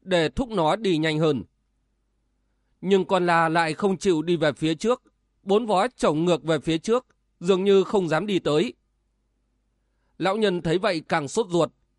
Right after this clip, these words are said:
miệng không ngớt hò hét, tay liên tục ra roi. Con la chẳng những không chịu đi, mà còn giống cổ kêu vang dậy cả núi rừng. Lão nhân bực mình mắng:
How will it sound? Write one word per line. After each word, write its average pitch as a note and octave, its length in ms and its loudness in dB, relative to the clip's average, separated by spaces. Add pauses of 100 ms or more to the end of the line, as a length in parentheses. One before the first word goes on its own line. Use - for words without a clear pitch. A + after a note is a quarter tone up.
(140)
miệng F#3+ 320 2
không G3 240 -2
ngớt B3 160 0
hò F#3 180 0
hét, D#3+ 260 -2 (460)
tay F#3+ 280 2
liên F3+ 220 0
tục D#3 200 -4
ra D3+ 180 0
roi. C#3+ 280 0 (2000)
Con F#3 180 0
la E3+ 200 2
chẳng D3+ 340 -6
những G3 200 -2
không G#3 200 0
chịu D#3+ 180 -6
đi, D3 300 0 (220)
mà G3 180 0
còn F3+ 300 0
giống F3+ 260 -2
cổ E3 280 2
kêu F#3+ 260 -2
vang D3+ 380 -2
dậy D3 280 -4
cả C#3 180 -2
núi C#3+ 220 -2
rừng. E3 260 -2 (1800)
Lão F3+ 220 -2
nhân F#3+ 340 -2
bực F#3+ 140 0
mình E3 240 -2
mắng: D3+ 220 -4